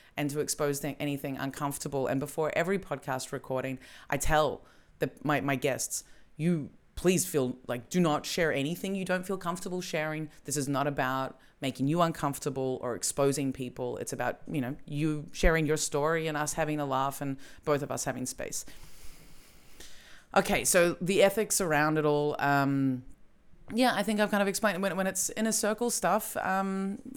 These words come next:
yeah, it's gonna be shared. And, and so one of those positive, um, im-,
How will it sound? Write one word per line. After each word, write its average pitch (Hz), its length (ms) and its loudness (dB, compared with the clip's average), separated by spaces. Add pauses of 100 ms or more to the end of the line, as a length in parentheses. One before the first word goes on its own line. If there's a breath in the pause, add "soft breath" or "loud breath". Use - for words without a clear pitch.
(160)
yeah, 226 360 2
it's - 180 -2
gonna 208 180 -2
be 208 120 -4
shared. 185 420 0
And, 165 340 -2
and 165 320 -4
so 196 160 0
one 196 160 0
of 190 120 -4
those 180 240 -2
positive, 180 720 -2
um, 143 720 0 (480)
im-, 170 180 -4